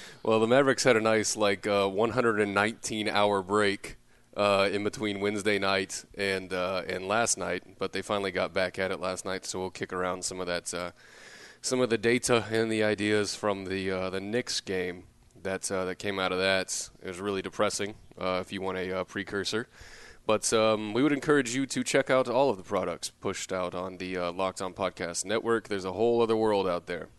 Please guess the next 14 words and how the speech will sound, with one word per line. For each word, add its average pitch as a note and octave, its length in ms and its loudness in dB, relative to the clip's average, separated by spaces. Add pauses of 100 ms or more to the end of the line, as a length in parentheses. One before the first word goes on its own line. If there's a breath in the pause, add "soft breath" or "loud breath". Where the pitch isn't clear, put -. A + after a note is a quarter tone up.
(120)
There's F#2 260 -8
a, F2+ 220 -2
uh, F2 40 -10
Cowboys G#2+ 420 2
podcast. G2+ 580 0
There's F2+ 180 -8
a E2+ 60 -10
fantasy F#2 320 -8
basketball F#2+ 540 -2
podcast. F#2+ 600 -2 (800 loud breath)
There's, G#2+ 400 2
um, G#2+ 680 2
your G#2 180 -2
favorite, A2 680 0